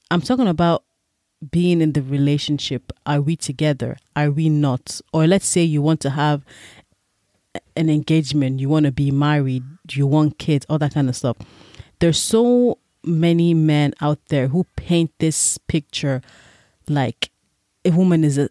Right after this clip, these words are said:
a psycho if she wants these things from men. Like, there's something wrong with her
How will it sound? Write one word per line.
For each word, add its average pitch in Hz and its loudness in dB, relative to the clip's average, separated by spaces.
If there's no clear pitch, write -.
a 151 -4
psycho 156 0
if 165 -4
she 147 -4
wants 151 0
these 156 -4
things 135 -4
from 139 -2
men. 139 0
Like, 139 0
there's 139 -2
something 170 0
wrong 160 2
with 143 0
her 143 0